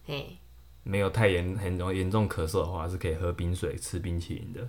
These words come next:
Speaker 1: 哦，啊，
Speaker 2: 那其实就是
Speaker 1: 那怎样叫很严重不行？
Speaker 2: 就是感冒吧，呃，不是，就是咳嗽吧。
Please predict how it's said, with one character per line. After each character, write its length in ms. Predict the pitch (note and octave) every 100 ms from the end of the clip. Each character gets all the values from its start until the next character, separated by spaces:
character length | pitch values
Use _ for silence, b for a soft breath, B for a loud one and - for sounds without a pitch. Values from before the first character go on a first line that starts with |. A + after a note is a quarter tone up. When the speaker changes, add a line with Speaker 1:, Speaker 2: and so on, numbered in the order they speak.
| -
Speaker 1:
哦， 600 | D3 D3 D3 D#3+ F3 G3 G3
啊， 100 | -
Speaker 2:
那 180 | G3+ F#2+
其 60 | F#2+
实 60 |
就 0 |
是 0 |
Speaker 1:
那 40 | F3+
怎 20 |
样 180 | D3 F2
叫 100 | D#3
很 180 | -
严 160 | F2 D3
重 200 | - B2
不 80 | D3+
行？ 240 | - - - - - B3
Speaker 2:
就 140 | F#2+
是 160 | F#2 F2+
感 180 | - E2+
冒 180 | F2+
吧， 100 | D2 -
呃， 140 | G#2+
不 80 | A2
是， 120 | A2
就 120 | A2+
是 80 | B2
咳 180 | G#2 E2+
嗽 220 | G#2+ E2
吧。 260 | A#1 -